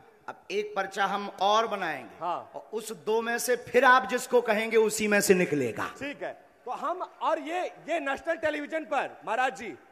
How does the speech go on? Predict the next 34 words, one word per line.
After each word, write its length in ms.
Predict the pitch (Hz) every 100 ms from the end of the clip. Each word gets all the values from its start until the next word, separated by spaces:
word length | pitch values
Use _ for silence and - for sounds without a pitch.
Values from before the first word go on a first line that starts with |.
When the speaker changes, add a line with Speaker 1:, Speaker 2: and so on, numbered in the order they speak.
| _ _ _
Speaker 2:
ये 100 | 247
national 380 | 262 247 240 311
television 440 | - 269 269 269 302
पर 100 | 302
पूरा 280 | 208 285
टीवी 260 | 294 285 277
नाइन 160 | 285 269
भारतवर्ष 480 | 226 254 285 277 247
live 180 | 254 262
दिखा 240 | 262 247
रहा 120 | 247
है, 80 | 285
ताकि 360 | 294 240 254 302
लोगों 380 | 233 247 302 311
में, 280 | 320 320 - - _ _
दिमाग 380 | - 226 302 311
में 100 | 320
जो 100 | 311
द्वंद्व 360 | 214 247 339 294
है 120 | 285
वो 100 | 277
खत्म 260 | 277 277 320
हो 120 | 277
जाए 240 | 247 240 277
और 180 | 277
वो 120 | 269 277
ये 60 |
जान 260 | 202 269 311
सके 380 | 302 233 262 277
कि 340 | - - -
दिव्य 280 | 240 285 311
शक्ति 300 | - 294 339
होती 400 | 311 202 277 285 370
है 280 | 330 359